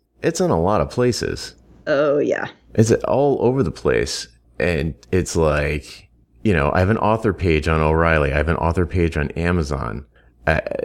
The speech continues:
Speaker 1: they're, they're like, obviously Twitter, LinkedIn. I've got a Google Plus bio that shows up in Google's. Like, I don't touch it. I never even
Speaker 2: Mm-hmm.
Speaker 1: think about it. But
Speaker 2: Mm-hmm.
Speaker 1: someone was like, "Oh, you, you should probably update this, because if somebody searches for you and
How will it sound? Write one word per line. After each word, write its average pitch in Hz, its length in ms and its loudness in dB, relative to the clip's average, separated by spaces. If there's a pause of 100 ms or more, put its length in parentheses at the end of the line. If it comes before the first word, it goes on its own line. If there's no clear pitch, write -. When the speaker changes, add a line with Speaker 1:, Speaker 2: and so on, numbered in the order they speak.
Speaker 1:
they're, 87 640 -4
they're 85 300 0
like, 76 420 0
obviously 78 580 0
Twitter, 73 520 0
LinkedIn. 73 680 -2 (400)
I've 80 140 0
got 95 140 2
a 95 60 2
Google 101 340 0
Plus - 640 -4
bio 80 480 2
that 76 160 2
shows 104 320 -2
up 127 180 -2
in 95 140 2
Google's. 127 460 -2
Like, 104 160 -2
I - 80 0
don't 139 260 -2
touch - 320 -4
it. 64 220 0
I 95 100 2
never 131 480 2
even 113 240 4
Speaker 2:
Mm-hmm. 92 100 -2
Speaker 1:
think 160 180 0
about 82 260 2
it. - 120 4
But 190 100 2
Speaker 2:
Mm-hmm. - 20 0
Speaker 1:
someone 107 240 0
was 95 120 0
like, 92 260 0
"Oh, 123 120 2
you, 87 180 0 (440)
you 104 100 0
should 98 160 -2
probably 92 280 2
update 76 440 0
this, 71 440 -2 (200)
because 87 440 -2
if - 140 -2
somebody 82 300 0
searches 120 420 -2
for 73 240 0
you 73 140 2
and 73 140 -2